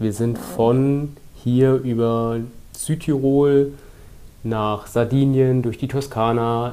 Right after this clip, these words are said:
Speaker 1: nach Griechenland, dann
Speaker 2: Mhm.
Speaker 1: einmal Griechenland komplett bereist, also das Festland.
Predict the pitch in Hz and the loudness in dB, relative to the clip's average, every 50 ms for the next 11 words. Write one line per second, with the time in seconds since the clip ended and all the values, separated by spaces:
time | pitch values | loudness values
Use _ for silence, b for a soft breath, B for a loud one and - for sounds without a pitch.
0 | 120 120 117 120 123 - - - - 139 147 143 156 143 135 135 135 131 135 135 | -6 -6 -6 -6 -6 -8 -6 -4 -2 -2 -2 -2 -2 -2 0 0 0 0 -2 -2
1 | 139 143 - b b b b b b b b b b b b b b b - - | -4 -8 -14 b b b b b b b b b b b b b b b -14 -2
2 | - 120 117 113 113 110 - - 117 113 113 113 110 - - 135 127 139 127 120 | 0 2 2 2 2 -2 -2 -2 0 0 2 0 0 0 -2 -2 0 2 0 0
3 | 117 - - 120 107 - 104 117 117 - - - - - - 117 107 104 107 104 | 0 -2 -4 -4 -4 -2 -2 -2 -4 -4 -10 -20 -12 -2 0 0 2 4 4 4
4 | 110 123 143 143 - - - - - 123 107 110 113 110 - - 120 120 - - | 4 4 4 2 -2 -8 -10 -6 -4 -4 -2 -2 -4 -4 0 0 0 0 0 -2
5 | 139 143 165 208 220 | -2 -2 -2 -2 -4